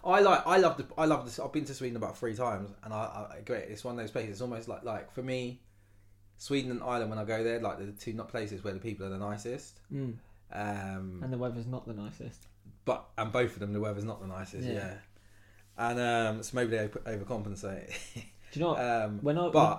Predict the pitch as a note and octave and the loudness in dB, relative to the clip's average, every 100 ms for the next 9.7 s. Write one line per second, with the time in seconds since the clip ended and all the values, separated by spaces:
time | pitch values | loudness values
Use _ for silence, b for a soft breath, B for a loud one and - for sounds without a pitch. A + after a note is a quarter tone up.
0 | - C3 B2 D3 D#3 C#3 - - C#3 A#2+ | 0 2 4 2 0 -2 -2 -2 2 2
1 | A2+ G#2 C3 A#2 G#2+ G#2+ G#2+ G#2+ G2+ - | 0 0 0 2 0 0 2 0 -2 -12
2 | - - - - - - - - - - | -20 -20 -20 -20 -20 -20 -20 -20 -20 -20
3 | - - - - - B2+ G2+ - - - | -20 -20 -20 -20 -6 -2 0 -2 -10 -18
4 | - - - - - - - - - - | -18 -18 -20 -20 -20 -20 -20 -20 -20 -20
5 | - - _ - - A#2 - - - C#3 | -20 -20 _ -20 -12 -8 -6 -6 -4 2
6 | D3+ C#3+ - B2 - D3 B2 A2+ B2 A2 | 6 6 2 -2 2 4 6 4 2 2
7 | G#2+ G#2+ G#2 G#2+ - B2 A#2 G#2+ A2+ G#2+ | 2 2 2 0 2 2 2 0 -4 -4
8 | G#2+ G2+ A2 C#3 C3+ A#2 A2 A2 G2+ - | -6 -2 0 6 6 6 2 -2 -4 -6
9 | G2 G#2+ G2+ G2 G2 G#2 F#2 | -6 -4 -4 -4 -6 -6 -6